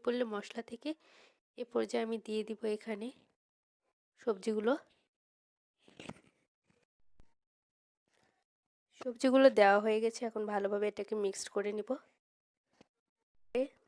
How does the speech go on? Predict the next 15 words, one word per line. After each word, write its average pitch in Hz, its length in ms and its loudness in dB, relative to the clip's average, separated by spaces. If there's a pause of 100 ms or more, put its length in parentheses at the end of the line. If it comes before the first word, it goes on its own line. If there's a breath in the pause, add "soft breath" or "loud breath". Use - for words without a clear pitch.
(120)
ভালো 233 240 8
করে 277 180 6
এটাকে 277 300 -4
সবজিগুলো 226 580 0 (840 soft breath)
মিক্সড - 260 -4
করে 247 240 6
নিব। 254 180 4 (1000)
তো 220 80 -12
অল্প 220 260 0 (1300 soft breath)
কিছুক্ষণের 254 460 -4
জন্য 247 240 0 (200)
ঢাকনা 214 380 -4
দিয়ে 226 200 2
ঢেকে 208 340 -4
দিয়েছি। 214 440 -4